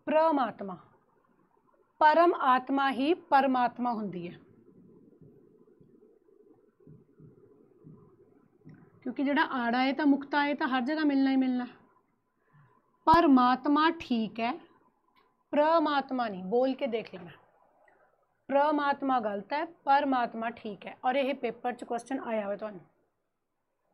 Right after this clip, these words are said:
ਪੀ ਐਚ ਡੀ ਦਾ ਵਾਈਵਾ ਹੁੰਦਾ ਹੈ ਸਾਡੇ ਯੂਨੀਵਰਸਿਟੀ 'ਚ,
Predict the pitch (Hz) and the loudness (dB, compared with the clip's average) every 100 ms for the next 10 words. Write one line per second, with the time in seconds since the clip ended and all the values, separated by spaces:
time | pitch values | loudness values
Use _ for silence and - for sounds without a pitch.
0 | _ _ _ _ _ _ _ _ _ - | _ _ _ _ _ _ _ _ _ 0
1 | 294 311 311 320 339 285 262 277 302 262 | 4 4 4 2 4 6 4 4 0 0
2 | 226 233 214 220 220 220 208 - 214 | -2 -2 -4 -4 -6 -6 -8 -10 -10